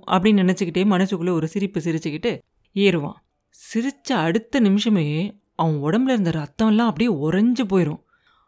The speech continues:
அவன் இதயம் துடிக்கிறதே நின்னு போயிரும். அப்படியே அவன் கண்ணு மொழியெல்லாம் பிதுங்குற மாதிரி ஒரு பயங்கரமான ஒரு தோற்றத்தை பார்ப்பான்.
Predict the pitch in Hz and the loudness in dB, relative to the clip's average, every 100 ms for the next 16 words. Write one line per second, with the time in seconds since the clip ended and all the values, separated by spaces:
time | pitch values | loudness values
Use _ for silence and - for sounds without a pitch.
0 | _ - 165 160 151 180 262 247 214 226 | _ -4 0 0 0 2 4 4 4 2
1 | 254 247 247 240 175 208 247 208 185 151 | 2 2 4 4 4 4 4 2 0 -2
2 | _ _ _ _ _ - 170 - 247 233 | _ _ _ _ _ -10 -4 0 2 2
3 | - 180 220 240 220 202 196 240 226 - | 2 2 4 4 4 4 2 0 -2 -2
4 | 214 202 269 247 208 196 214 269 247 139 | 0 2 0 2 2 2 0 0 0 0
5 | 156 185 226 220 226 240 277 262 233 226 | -2 0 2 2 2 2 2 0 2 2
6 | 226 226 220 196 202 190 | 0 -4 -4 -4 -8 -14